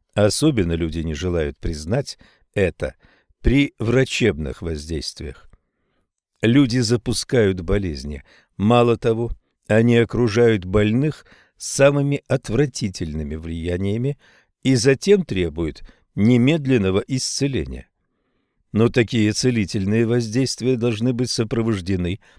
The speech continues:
и созданием соответственных условий. Так называемое «чудо» не может быть произведено при враждебных условиях.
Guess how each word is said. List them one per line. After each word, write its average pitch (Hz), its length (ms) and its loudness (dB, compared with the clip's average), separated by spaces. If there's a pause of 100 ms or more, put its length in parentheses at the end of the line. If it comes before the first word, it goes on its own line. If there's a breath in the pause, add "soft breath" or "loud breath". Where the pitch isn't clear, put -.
(260 soft breath)
и - 120 0
созданием 101 760 2
соответственных 117 920 -2 (140)
условий. 120 640 -2 (800)
Так 113 260 2
называемое 98 880 2 (100)
«чудо» 117 480 -4 (400 soft breath)
не 113 200 2
может 127 360 2
быть 117 240 -4
произведено 110 760 0
при 117 360 -2
враждебных 98 840 -2
условиях. 78 680 -10